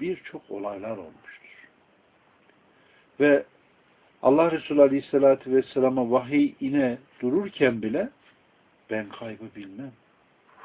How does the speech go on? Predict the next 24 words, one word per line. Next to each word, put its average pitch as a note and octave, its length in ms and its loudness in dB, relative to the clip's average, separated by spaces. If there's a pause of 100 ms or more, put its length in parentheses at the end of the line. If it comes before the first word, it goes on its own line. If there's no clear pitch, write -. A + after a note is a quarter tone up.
(920)
Ben E3+ 260 -6 (320)
yanımda A2+ 480 -4
hazineler G#2+ 560 -6
olduğunu A2 440 -8 (140)
söylemiyorum. D#3 680 0 (880)
Ben A3 240 6
de A#3 240 0
sizin E3+ 300 -8
gibi F3 320 -6 (420)
vahye C3 440 2
tabi D#3+ 380 4
oluyorum." B2 520 4
diyerek B2 400 4
ne D3 140 2
yapmıştır? C#3+ 640 -4 (420)
Kul A3 200 2
olduğunu D#3 600 2
da C3+ 160 2
belirtmiştir. - 880 -18 (1080)
Ama C#3+ 300 2
Allah D3+ 320 2
Resulü F#3+ 320 4
Aleyhisselatü B2+ 720 0
Vesselam A#2 480 -6